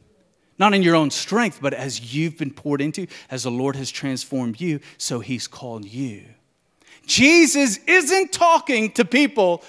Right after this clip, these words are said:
who just found out about him yesterday. He's calling to his closest followers who had been with him inside and outside. I mean, private moments,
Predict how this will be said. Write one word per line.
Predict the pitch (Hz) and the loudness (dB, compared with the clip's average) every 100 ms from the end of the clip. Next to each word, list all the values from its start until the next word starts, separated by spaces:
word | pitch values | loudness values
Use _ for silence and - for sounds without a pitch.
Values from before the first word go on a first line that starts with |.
| - _ | -20 _
who | 208 | 2
just | 160 165 240 - | 2 0 -4 -4
found | 233 226 | -2 0
out | 214 214 | 2 0
about | 175 165 | 0 -2
him | 170 160 | 0 0
yesterday. | 170 - 143 117 95 _ _ _ _ _ _ _ _ _ | -2 -2 -6 -6 -10 _ _ _ _ _ _ _ _ _
He's | 196 294 254 | 4 4 4
calling | 277 226 208 190 | 2 2 2 2
to | 185 | 2
his | 170 | 0
closest | - 233 247 240 262 - | -2 -2 -2 -2 -8 -4
followers | 240 220 196 175 | 0 2 0 -2
who | 196 | -2
had | 170 147 | -2 0
been | 160 143 - - | -2 -2 -10 -6
with | 135 170 214 - | 0 2 2 -2
him | 170 117 - - _ | -6 -6 -10 -20 _
inside | - 220 - 254 226 226 226 - | -4 -2 -2 -2 0 -2 -4 -6
and | 160 165 - | -6 -6 -6
outside. | 165 170 - - 123 98 110 | -6 -6 -10 -10 -10 -10 -12
I | 151 | -4
mean, | 190 170 123 - _ | 0 0 -2 -10 _
private | 175 214 269 294 | 4 6 6 4
moments, | 285 302 311 311 294 - | 6 4 4 4 2 0